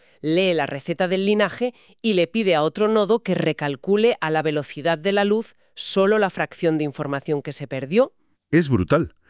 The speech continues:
Speaker 2: En lugar de guardar el pastel horneado en tres cajas fuertes, guardas los ingredientes iniciales y la receta. Y si el pastel se quema, pues lo vuelves a hornear al instante.
Speaker 1: Es una analogía gráfica y perfecta. Y sobre esta estructura,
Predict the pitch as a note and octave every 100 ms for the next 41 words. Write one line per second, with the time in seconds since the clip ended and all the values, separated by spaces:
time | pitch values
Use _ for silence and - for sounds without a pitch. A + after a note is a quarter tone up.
0 | - - F#2 F2 F#2+ G#2+ B2 A#2+ A#2+ B2
1 | A#2+ A#2+ A#2 - B2 A#2 A2+ B2+ C3 B2+
2 | E2+ D2+ F2 G2+ - A2 G2+ - C3 B2
3 | - C#3+ - - - - C#2 E2 F2+ A2
4 | A#2+ A#2 B2 G#2+ G2 F#2 F#2+ F2+ A2 A2+
5 | G2 C#3 D3 D#2+ C#2 - _ - F#2 F2+
6 | F#2 F2 F#2+ D3 C#3 D2+ - _ _ _
7 | A#2+ G#2+ G#2 E2+ D#2 - G#2+ G#2+ C#3 D#3
8 | F3 - _ A2 E2 E2 A#2+ F3 B2 E2
9 | F2 G#2+ A#2 F#2 D#2+ F#2 F#2 D#3 - _
10 | _ F#3+ F#3 - G3 F3 D#3 D3+ C#3+ -
11 | E3+ D3+ D3+ G3+ - A#3 C4+ - F#3+ D#3+
12 | D3+ C#3+ - D3 - A#2 G2 _ _ _
13 | _ _ _ - A3 G#3+ G3 G#3 A#3+ -
14 | A3+ A#3+ C4 C#4+